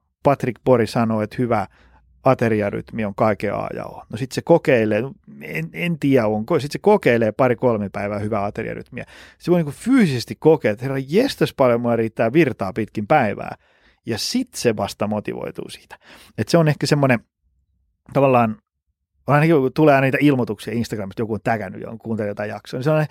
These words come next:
hieno. Ja sit tulee yksityisviestejä nykyään tosi paljon. Niin, niin on, on kiva ollut huomata se, että on niinku oikeasti voinut sillä omalla tekemisellä niinku muuttaa niinku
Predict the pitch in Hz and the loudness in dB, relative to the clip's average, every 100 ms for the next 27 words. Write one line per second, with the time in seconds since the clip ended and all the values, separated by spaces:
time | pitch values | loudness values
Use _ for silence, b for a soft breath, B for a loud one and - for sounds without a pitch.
0 | B B _ 175 156 123 117 - 151 190 | B B _ 4 4 2 -2 2 4 6
1 | 185 107 107 117 101 - 104 104 107 104 | 4 -2 -4 -4 -6 -4 -4 -4 -6 -6
2 | 98 123 104 101 - B B B - 107 | -4 -2 -2 -4 -14 B B B -8 -6
3 | 104 - 120 120 - 156 131 - 123 117 | -6 -6 -8 -8 2 4 4 4 2 4
4 | 147 127 107 104 - 113 107 110 117 120 | 4 4 2 -6 -4 -4 -4 -4 -4 -2
5 | 170 185 156 147 165 156 139 b b b | 0 0 -2 0 2 2 0 b b b
6 | - 131 165 156 - 160 147 127 - 113 | 0 2 4 2 2 0 0 -4 -2 -2
7 | 113 120 123 143 208 175 - _ 101 101 | -2 -4 -6 2 4 4 0 _ -2 -2
8 | 98 - _ _ _ _ _ _ - 117 | -2 -6 _ _ _ _ _ _ -8 -6
9 | 101 110 104 | -4 -4 -6